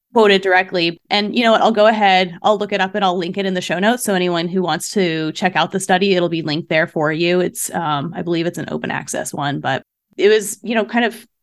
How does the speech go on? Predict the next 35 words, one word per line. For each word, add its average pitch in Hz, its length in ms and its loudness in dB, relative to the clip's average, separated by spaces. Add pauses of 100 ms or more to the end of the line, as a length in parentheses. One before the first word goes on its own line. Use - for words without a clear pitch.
(100)
like 190 120 0
you - 60 -10
said, 262 140 2
we 240 120 0
really 262 260 4
consider 202 580 2
all 196 140 6
the 190 100 -2
factors, 180 400 -2
which 180 140 -6
is 190 120 -4
why 185 280 4
I 185 60 2
think 190 220 0
occupational 190 500 -4
therapy 160 500 -2
is 233 260 2
such 202 160 0
a 185 60 0
great 160 520 -4 (360)
discharge 190 560 0
planner, 202 600 2 (320)
because 226 280 0
we 208 100 -2
look 208 360 0
at 180 260 2
not 196 240 0
only 180 720 0 (260)
their 190 140 -2
mobility, 180 720 2 (220)
but 190 120 -6
their 170 120 0
function 180 800 0
and 180 180 2
their 170 300 2